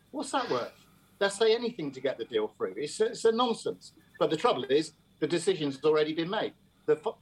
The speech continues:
the Premier League was so desperate, and so the clubs were so greedy to get any money in that they could,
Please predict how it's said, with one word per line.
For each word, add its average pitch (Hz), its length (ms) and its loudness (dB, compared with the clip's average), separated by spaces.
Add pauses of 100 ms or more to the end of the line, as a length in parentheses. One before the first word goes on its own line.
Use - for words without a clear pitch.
the 156 160 0 (300)
Premier 185 260 2
League 156 180 0
was 127 120 -6
so 156 180 0
desperate, 147 560 -4
and 127 80 -14
so - 360 -2 (120)
the - 80 -8
clubs 156 280 -2
were 131 60 -6
so 139 200 0
greedy 131 440 -2
to - 80 -10
get 127 180 -2
any 127 200 -8 (160)
money 131 260 0
in 127 120 -4
that - 120 -12
they - 100 -2 (160)
could, - 180 -2